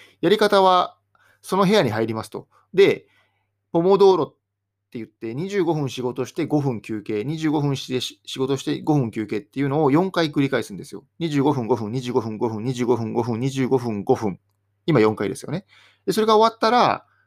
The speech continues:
何分だったかな？二十分とか二十五分とか結構ロングな休憩をして、また二十五分仕事して五分休憩みたいな。このサイクル、多分結構これ有名なポモドーロテクニックっていうんですけど、多分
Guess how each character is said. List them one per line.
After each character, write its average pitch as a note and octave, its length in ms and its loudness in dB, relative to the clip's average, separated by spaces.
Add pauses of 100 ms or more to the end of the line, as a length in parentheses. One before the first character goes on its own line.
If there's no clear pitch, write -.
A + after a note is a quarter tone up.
(100)
何 D3+ 160 0
分 F3+ 40 0
だ C#3 60 4
っ - 20 -8
た G2+ 80 -4
か G2 60 -2
な？ G2 60 -6
二 C3 120 0
十 G3 100 -4
分 - 160 0
と A#2+ 80 -2
か A2 60 -2
二 B2+ 120 -2
十 A2+ 140 -4
五 B2+ 120 2
分 A#2+ 140 -4
と G2+ 100 -6
か F#2+ 60 -8
結 D3 140 -6
構 A2 120 0
ロ C3+ 120 4
ン D3+ 80 2
グ A#2 100 2
な G2 120 0
休 G#2 240 -8
憩 G2+ 160 -6
を G2 100 -6
し - 80 -12
て、 A#2+ 320 -2 (280)
ま F3 100 0
た F3+ 80 2
二 F3 100 4
十 D3 140 6
五 B2 100 6
分 A2 80 -2
仕 G#2 120 -6
事 A2 140 -4
し - 80 -10
て C#3+ 80 0
五 C3 120 4
分 A2 140 -4
休 G2+ 180 -6
憩 G2 160 -6
み F#2+ 100 -10
た E2 120 -14
い D#2+ 40 -14
な。 D#2+ 120 -18 (440)
こ G3+ 120 -2
の A3 80 2
サ B3+ 120 2
イ A#3+ 80 0
ク D3+ 100 2
ル、 A2 240 2
多 A3 100 -2
分 A3 60 -2
結 D4+ 120 -2
構 D#3 160 2
こ E3 80 -2
れ D#3 80 2
有 E3+ 140 2
名 E3 160 4
な D3+ 260 2
ポ D#3+ 80 2
モ D3+ 80 4
ド D3+ 100 4
ー D3 40 4
ロ D3 80 4
テ D3+ 100 -2
ク C#3 80 0
ニ G#2+ 80 -4
ッ - 40 -20
ク G2+ 120 -12
っ - 20 -12
て - 140 -12
い - 20 -6
う G#2 60 -6
ん - 20 -10
で G2 100 -8
す - 80 -18
け - 100 -14
ど、 G#2 260 -4 (520)
多 C4 120 -2
分 C#3 260 0